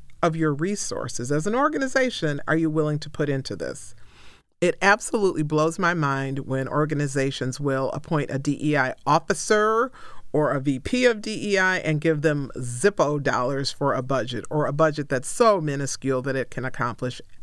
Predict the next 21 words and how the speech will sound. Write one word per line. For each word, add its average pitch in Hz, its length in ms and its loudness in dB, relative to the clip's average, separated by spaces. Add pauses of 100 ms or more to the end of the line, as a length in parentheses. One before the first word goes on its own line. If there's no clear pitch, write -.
(120)
absolutely 139 640 2
nothing. 117 540 -6 (680)
So 170 380 4
as 170 220 2
an 185 80 2
organization, 139 800 0
are - 100 0
you 135 160 0
investing 127 480 -2
time, 147 420 0
talents, 120 640 -4
and 123 320 -4
treasures 90 840 -6 (220)
into 135 400 -2
this 123 320 -6
work? 113 420 -8 (1400)
Next 233 400 2
one 143 460 0
is, 131 720 -2 (400)
you 170 140 0
know, 190 320 0